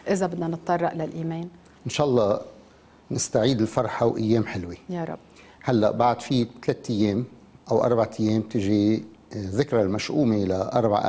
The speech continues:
Speaker 2: آب، وأنا وعم بتذكر أربع آب بتذكر هيديك الليلة أنا عندي خيي انصاب.
Speaker 1: سلام
Speaker 2: نشكر الله
Speaker 1: عليكم.
Speaker 2: إصابته كانت طفيفة، ولكن عندنا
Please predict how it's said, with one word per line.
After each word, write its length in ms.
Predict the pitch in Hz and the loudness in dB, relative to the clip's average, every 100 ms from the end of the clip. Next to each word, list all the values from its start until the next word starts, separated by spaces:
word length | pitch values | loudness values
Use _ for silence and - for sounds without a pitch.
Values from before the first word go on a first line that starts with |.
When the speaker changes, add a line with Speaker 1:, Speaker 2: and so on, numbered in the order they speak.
| 113 | 2
Speaker 2:
آب، 140 | 90 - - - - - - - - | 0 -4 -18 -20 -20 -20 -20 -20 -8
وأنا 240 | - 123 | -2 2
وعم 320 | 113 104 104 95 | 4 2 2 -2
بتذكر 680 | 90 123 131 - 101 87 - | -2 -2 -2 0 0 0 -2
أربع 440 | 123 107 113 123 110 | 0 0 2 2 2
آب 160 | 101 | 0
بتذكر 440 | 110 98 135 120 101 | -2 -2 -2 0 0
هيديك 320 | 104 110 113 | 0 0 2
الليلة 500 | 104 110 101 101 107 - - - - - - - - | 4 4 4 2 0 -6 -20 -20 -20 -20 -20 -20 -2
أنا 160 | 123 110 | 2 4
عندي 180 | 107 95 | 2 2
خيي 360 | - 127 98 | 0 2 2
انصاب. 500 | 92 - 113 95 110 143 - - - - - _ - | 2 0 0 0 -2 -4 -16 -20 -20 -20 -20 _ -20
Speaker 1:
سلام 160 | - 160 | -4 -4
Speaker 2:
نشكر 320 | 156 143 104 | 0 0 0
الله 120 | 110 | 2
Speaker 1:
عليكم. 120 | 101 | 0
Speaker 2:
إصابته 640 | - - 107 - 104 95 98 | 0 0 0 0 -2 -2 -4
كانت 280 | - 101 95 - - | -2 0 0 -4 -4
طفيفة، 600 | 101 131 110 - 101 123 - - _ - - - _ _ _ - | -2 -2 -4 -2 -4 -4 -10 -20 _ -20 -20 -20 _ _ _ -8
ولكن 340 | 107 110 110 110 | 0 0 2 2
عندنا 640 | 107 98 101 98 95 92 | 2 2 2 2 0 -2